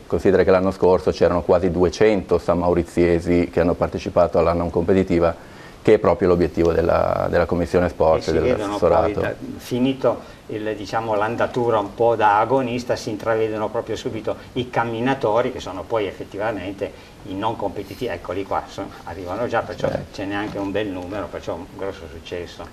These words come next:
Speaker 1: Ma sì, guarda, noi puntiamo soprattutto su quello, fermo restando che la gara è ovviamente una gara inserita nel circuito wisp regionale canavesano, quindi ovviamente tutti gli agonisti, sia wisp che fidal, possono, possono partecipare alla gara.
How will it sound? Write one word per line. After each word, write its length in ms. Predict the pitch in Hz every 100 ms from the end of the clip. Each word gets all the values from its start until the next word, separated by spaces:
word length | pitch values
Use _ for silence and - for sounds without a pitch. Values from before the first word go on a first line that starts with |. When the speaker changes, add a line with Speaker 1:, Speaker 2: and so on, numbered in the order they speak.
| -
Speaker 1:
Ma 140 | - 127
sì, 160 | 151
guarda, 220 | 104 95
noi 140 | 92 127
puntiamo 460 | 113 95 104 98
soprattutto 500 | 87 95 95 92 87
su 140 | 90 90
quello, 340 | 98 87 82
fermo 240 | 82 98 98
restando 280 | 92 113 101
che 100 | 107
la 100 | 87
gara 360 | 90 98 92
è 80 | 87
ovviamente 420 | 87 82 87 -
una 100 | 90
gara 240 | 82 87 85
inserita 360 | 80 87 87
nel 120 | 87
circuito 440 | 85 85 90 85 85
wisp 400 | 85 87 - -
regionale 720 | 85 82 87 85 87 92 87
canavesano, 640 | - 82 80 107 110 85
quindi 280 | 82 82 78
ovviamente 500 | 80 80 80 85 82
tutti 300 | 80 87 -
gli 60 | 80
agonisti, 760 | 85 85 90 82 - 80 80 -
sia 260 | - 90
wisp 360 | 85 90 90 -
che 100 | -
fidal, 360 | - 92 82
possono, 460 | - 85 80 85 82
possono 320 | 92 85 87
partecipare 560 | 82 85 98 - 90 85
alla 120 | 104
gara. 540 | 90 82 80 80 -